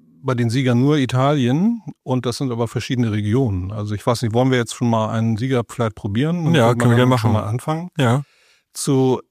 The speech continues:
Speaker 1: zeigen, wie die sich unterscheiden.
Speaker 2: Vielleicht musst du kurz erklären, ihr kategorisiert ja in, äh, intensivfruchtig, mittelfruchtig und leichtfruchtig.
Speaker 1: Genau.
Speaker 2: Das musst du vielleicht nochmal vorher erklären, was das bedeutet
Speaker 1: Ja.
Speaker 2: und welches Öl diese Kategorie hat.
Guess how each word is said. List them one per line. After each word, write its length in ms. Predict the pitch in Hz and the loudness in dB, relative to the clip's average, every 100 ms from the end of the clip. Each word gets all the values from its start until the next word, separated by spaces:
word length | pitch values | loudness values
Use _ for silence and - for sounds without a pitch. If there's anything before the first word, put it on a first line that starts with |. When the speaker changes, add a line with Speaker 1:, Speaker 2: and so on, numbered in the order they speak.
| _ _ | _ _
Speaker 1:
zeigen, 760 | - 120 127 151 160 170 151 | -2 0 2 2 2 0 2
wie 300 | 131 139 131 | 2 2 2
die 200 | 123 131 | 2 0
sich 260 | 117 123 - | 2 0 0
unterscheiden. 1000 | 110 113 104 - 104 107 113 151 254 - | -2 0 -2 -2 0 2 2 2 0 -2
Speaker 2:
Vielleicht 400 | - 117 120 147 | -6 0 2 2
musst 180 | 156 - | -4 -4
du 80 | 143 | -4
kurz 180 | 143 147 | -2 -2
erklären, 400 | 135 - 135 135 | -2 0 0 2
ihr 540 | 123 120 117 117 113 - | 2 2 2 0 -6 -6
kategorisiert 800 | - 127 127 120 120 120 147 - | -4 -2 -2 0 0 0 -2 0
ja 240 | 135 127 123 | 0 0 -2
in, 600 | - 117 113 113 113 127 | -2 -2 0 0 -2 -4
äh, 440 | - 113 113 110 | -6 -6 -4 -4
intensivfruchtig, 960 | 110 110 113 131 - 143 - - 123 - | -6 -4 -2 -2 -4 -6 -6 -6 -6 -4
mittelfruchtig 640 | 131 127 - 127 - 123 | -6 -4 -4 -6 -6 -6
und 120 | 113 104 | -4 0
leichtfruchtig. 840 | 113 151 - 151 139 - 143 - | 0 0 -4 -4 -4 -6 -8 -4
Speaker 1:
Genau. 420 | 131 110 101 95 - | -4 -2 -4 -8 -12
Speaker 2:
Das 260 | 123 - | -10 -6
musst 180 | 131 - | -6 -6
du 40 | 127 | -2
vielleicht 200 | 127 127 | -2 0
nochmal 200 | 120 113 | 0 0
vorher 280 | - 127 | 0 0
erklären, 460 | 110 - 127 131 139 | 0 0 0 2 2
was 180 | 123 - | -2 -4
das 100 | - | -8
bedeutet 580 | 120 113 123 135 143 127 | -4 2 2 2 -2 -2
Speaker 1:
Ja. 60 | |
Speaker 2:
und 240 | 117 113 - | -2 -4 -4
welches 640 | 113 120 117 120 - - - | -2 -2 -2 -6 -6 -8 -4
Öl 260 | 107 110 | 0 2
diese 340 | 113 117 113 104 | 2 2 2 0
Kategorie 580 | - 107 107 104 98 101 | -2 -4 -2 -2 -2 -2
hat. 260 | 104 - | -2 -6